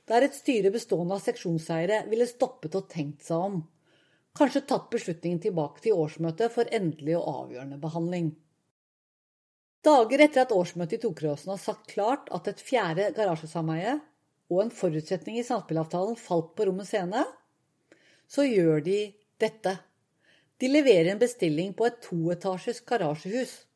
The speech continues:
Ivar Solvang vil starte rivingen i slutten av august, men styreleder forstår raskt det er ønsketenkning. Da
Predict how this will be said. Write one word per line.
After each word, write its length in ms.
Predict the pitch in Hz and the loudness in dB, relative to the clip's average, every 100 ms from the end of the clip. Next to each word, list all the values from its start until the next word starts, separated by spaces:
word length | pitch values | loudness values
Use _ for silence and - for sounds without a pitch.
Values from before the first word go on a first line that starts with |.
| _ _ _ _ _ _ _ _ _ _ - | _ _ _ _ _ _ _ _ _ _ 0
Ivar 480 | 285 240 196 247 262 | 2 4 4 4 4
Solvang 440 | 277 185 185 220 196 | 2 2 2 0 -4
vil 100 | 226 | -6
starte 440 | - 269 226 254 | 0 0 2 0
rivingen 420 | 262 240 208 226 233 | 0 0 -2 -4 -6
i 60 | |
slutten 280 | 233 226 - | -4 -4 -4
av 120 | 233 | -4
august, 380 | 240 277 - _ _ _ | -2 -2 -6 _ _ _
men 160 | 262 285 | 2 2
styreleder 720 | 320 262 156 165 170 220 233 | 4 4 4 0 2 2 0
forstår 340 | 247 233 214 | -2 0 2
raskt 540 | 165 160 - - _ - 180 | 2 -2 -6 -18 _ -10 -4
det 80 | |
er 160 | 185 214 | -4 -2
ønsketenkning. 720 | 175 156 156 160 156 202 190 160 _ _ _ _ _ _ _ - | -4 -4 -4 -4 -4 -6 -6 -8 _ _ _ _ _ _ _ -2
Da 220 | 175 | 4